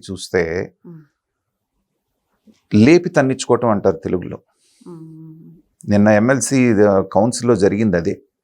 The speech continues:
Speaker 2: మ్మ్.
Speaker 1: తల్లికి అంత అవమానం జరిగినా కానీ లోపలే దిగమింగోను అని లోకేష్ గారు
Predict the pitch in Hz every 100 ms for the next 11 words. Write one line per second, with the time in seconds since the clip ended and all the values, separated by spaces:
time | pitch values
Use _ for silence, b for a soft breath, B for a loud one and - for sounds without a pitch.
0 | _ _ 175 156 147 _ _ _ _ _
1 | _ _ _ _ 113 135 175 165 139 131
2 | 135 139 143 123 120 113 110 104 104 104
3 | 131 104 101 110 135 127 104 101 113 110
4 | 104 101 101 107 101 98 113 - 98 98
5 | 113